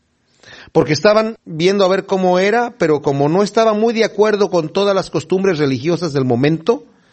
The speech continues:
se mantenían a distancia. Y el principal de la sinagoga no le convenía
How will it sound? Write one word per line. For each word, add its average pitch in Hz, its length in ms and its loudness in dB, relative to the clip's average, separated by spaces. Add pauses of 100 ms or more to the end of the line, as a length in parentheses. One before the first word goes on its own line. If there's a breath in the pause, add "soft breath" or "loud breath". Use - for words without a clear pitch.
(340 soft breath)
se - 160 -2
mantenían 127 480 2
a 131 60 2
distancia. - 640 -8 (720 loud breath)
Y 170 100 2
el 180 140 2
principal 202 560 0
de 285 80 2
la 254 100 0
sinagoga 185 560 0
no 226 140 2
le 285 120 -2
convenía 143 960 -2